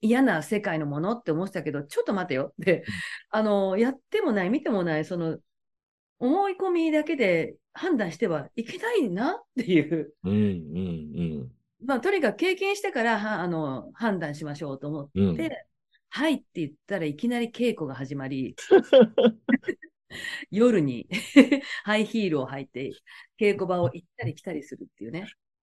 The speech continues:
Speaker 2: 急展開がすごいですね。
Speaker 1: もうスピードがすごいの、もう。
Speaker 2: すごいですね。
Speaker 1: 合宿が終わって、まだ帰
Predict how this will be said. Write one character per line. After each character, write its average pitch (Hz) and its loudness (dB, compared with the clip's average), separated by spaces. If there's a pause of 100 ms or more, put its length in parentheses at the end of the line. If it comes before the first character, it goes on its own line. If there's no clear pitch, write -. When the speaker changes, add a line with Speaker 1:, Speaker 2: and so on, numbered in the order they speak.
(280)
Speaker 2:
急 214 6
展 226 6
開 131 8
が 123 4
す 123 2
ご 147 6
い 95 2
で 87 -2
す - -8
ね。 82 0 (600)
Speaker 1:
も 214 0
う 196 2
ス - -12
ピ 359 8
ー - 2
ド 381 2
が 370 -2
す 302 -2
ご 311 4
い 262 2
の、 170 0
も 147 -4
う。 110 4
Speaker 2:
す 117 8
ご 110 6
い 90 2
で 82 -4
す 80 -12
ね。 80 -6 (460)
Speaker 1:
合 220 0
宿 330 -6
が 330 4
終 311 4
わ 311 -10
っ - -20 (100)
て、 285 0
ま 269 0
だ 185 -2
帰 247 -6